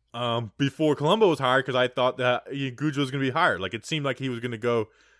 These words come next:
to Goose. Just blind, just going just through his resume. He was with the Giants and Pat Flaherty from two thousand four to two thousand eight. He was part of that Super Bowl team, that offensive line that we love, the, my, my football hero,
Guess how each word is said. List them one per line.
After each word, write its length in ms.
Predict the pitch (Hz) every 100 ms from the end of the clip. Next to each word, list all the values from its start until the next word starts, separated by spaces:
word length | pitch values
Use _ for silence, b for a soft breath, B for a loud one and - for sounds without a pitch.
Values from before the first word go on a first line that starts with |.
| b
to 160 | - 110
Goose. 400 | 110 143 101 - _ _ _ _ _
Just 320 | - 170 - -
blind, 420 | 165 170 165 165
just 240 | 160 156
going 220 | 180 175
just 200 | 147 175
through 120 | - 170
his 100 | 131
resume. 420 | 143 107 95 80 _ _ _ _ _
He 60 | 139
was 160 | 139
with 180 | 120 202
the 80 | 269
Giants 340 | 190 190 214
and 140 | 156 139
Pat 240 | 151 139
Flaherty 560 | - 143 139 131 117 117 _ _
from 160 | 139
two 160 | 120 151
thousand 360 | 143 135 135
four 240 | 131 135 135
to 60 |
two 200 | 113 151
thousand 420 | 143 135 131 123 127
eight. 220 | 180 -
He 140 | 120 110
was 120 | 110
part 240 | - 135
of 120 | 139 117
that 240 | 123 - 107 98
Super 240 | - 139
Bowl 160 | 135 143
team, 340 | - 147 147
that 140 | 120 107
offensive 440 | 123 - 120 101
line 340 | 113 127 135
that 120 | 123 104
we 100 | 110
love, 300 | 110 127 120
the, 120 | 104
my, 200 | 101 95 _ b b b
my 120 | 110 110
football 600 | - 175 175 190 170 165
hero, 380 | 170 170 127